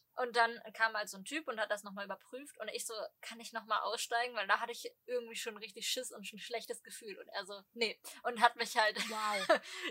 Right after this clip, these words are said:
Speaker 1: da, äh, secured. Und dann, ähm, ist er halt zu seinem komischen Platz gegangen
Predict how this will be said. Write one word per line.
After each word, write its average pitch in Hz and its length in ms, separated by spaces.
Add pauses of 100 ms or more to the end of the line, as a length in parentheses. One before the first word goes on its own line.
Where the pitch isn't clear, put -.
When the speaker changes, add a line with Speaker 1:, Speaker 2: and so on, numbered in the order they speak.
Speaker 1:
da, 233 320
äh, 247 240
secured. 240 840 (460)
Und 269 120
dann, 262 220 (160)
ähm, 247 280 (420)
ist 254 160
er 247 120
halt 262 160
zu 269 100
seinem 240 200
komischen 254 340
Platz - 320
gegangen 208 460